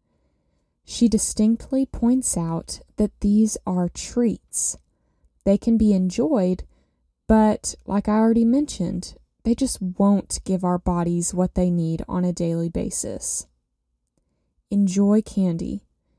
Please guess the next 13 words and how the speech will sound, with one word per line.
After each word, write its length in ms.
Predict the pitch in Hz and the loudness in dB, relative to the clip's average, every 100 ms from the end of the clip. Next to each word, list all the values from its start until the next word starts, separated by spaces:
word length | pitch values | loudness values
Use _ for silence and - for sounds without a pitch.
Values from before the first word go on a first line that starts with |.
| _ _ _ _ | _ _ _ _
and 160 | - 190 | -6 -4
also 580 | - 190 - 220 214 - | -2 -2 0 2 2 0
enjoy 320 | - 196 190 202 | -4 -2 2 2
your 260 | 196 - | 2 0
other 220 | 196 190 | 0 2
nutritious 840 | 190 190 - - 196 202 - 208 - | 4 2 2 0 0 0 0 -2 2
foods 480 | 214 190 190 - | 4 4 4 -2
too. 560 | - - 214 160 196 202 - _ _ _ _ _ _ _ _ _ _ _ _ _ _ _ _ _ _ _ _ _ _ _ _ _ _ _ _ _ | -2 6 6 6 2 -2 -8 _ _ _ _ _ _ _ _ _ _ _ _ _ _ _ _ _ _ _ _ _ _ _ _ _ _ _ _ _
So 180 | - 202 | -4 -4
first, 560 | - 240 254 247 - - | 0 4 4 2 -6 -2
enjoy 400 | 220 220 214 220 | 2 4 6 6
them. 320 | 214 220 220 - - _ _ | 6 4 4 0 -14 _ _
Second, 800 | - - 226 208 277 302 320 - | -4 2 4 4 4 4 2 -2